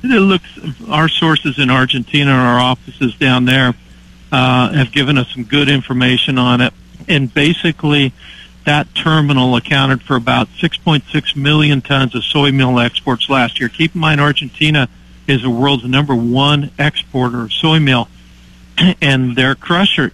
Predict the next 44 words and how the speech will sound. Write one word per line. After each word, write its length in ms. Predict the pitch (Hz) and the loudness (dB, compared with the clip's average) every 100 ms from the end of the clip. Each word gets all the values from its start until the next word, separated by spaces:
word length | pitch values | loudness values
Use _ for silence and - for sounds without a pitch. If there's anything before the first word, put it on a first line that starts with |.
| - | -4
crushing 340 | 175 208 165 | -2 0 0
industry 580 | 131 120 117 - 135 127 | 0 0 -2 0 0 2
has 180 | 131 117 | 0 -2
been 300 | - 127 117 | -2 -2 0
importing 600 | - 208 233 156 135 117 | 2 2 2 0 0 0
soybeans 640 | 110 139 131 120 127 123 - | -2 -2 0 0 0 -2 -2
to 80 | |
try 240 | 120 147 131 | -6 -2 -2
to 80 | 131 | 0
make 240 | 135 135 | -2 0
up 140 | 151 | -2
for 120 | - 127 | -2 -2
the 60 | |
lost 400 | 123 131 131 - | 2 2 0 -4
production 480 | 127 127 156 151 120 | -6 -4 -2 -4 -2
in 40 | |
Argentina 560 | 120 117 131 - 139 131 - - - | -2 -2 -4 -2 0 0 -2 -14 -8
so 160 | 151 | -2
they 160 | 131 151 | 0 0
can 160 | 151 139 | 0 -2
protect 460 | 131 - 165 - | -4 -2 -2 -2
that 180 | 143 117 | -2 -2
market 420 | 123 123 117 117 | 0 0 0 -4
share. 380 | - 151 123 101 - - - - - - | -2 0 0 0 -6 -20 -20 -20 -14 -2
Um, 500 | 135 135 131 123 113 - | 0 2 2 0 -4 -2
but, 320 | 131 131 - | 0 0 -2
uh, 220 | 131 123 | 0 0
overall, 560 | - 151 143 151 156 147 | 0 0 2 2 2 2
that 280 | 127 143 - | 0 -2 -2
terminal 360 | 156 151 147 139 | -2 2 2 0
is 100 | 131 | -2
expected 500 | - - 147 - 123 | -6 -2 -4 -4 -8
to 80 | |
see 240 | 110 - 139 | -6 0 0
a 40 | |
reduction 720 | 123 117 - 139 143 - 156 135 | 2 0 0 -2 -2 -2 0 0
in 100 | 123 | 0
capacity 720 | 117 - 135 151 - 127 113 | -4 -4 0 0 0 2 2
of 80 | |
about 260 | 107 120 117 | 0 -2 -4
thirty 400 | - 160 165 170 | -2 -2 0 0
to 100 | - | -2
forty 380 | - 151 151 - | -4 -2 0 -2
percent 580 | - 110 - 165 156 | -4 -6 -2 0 0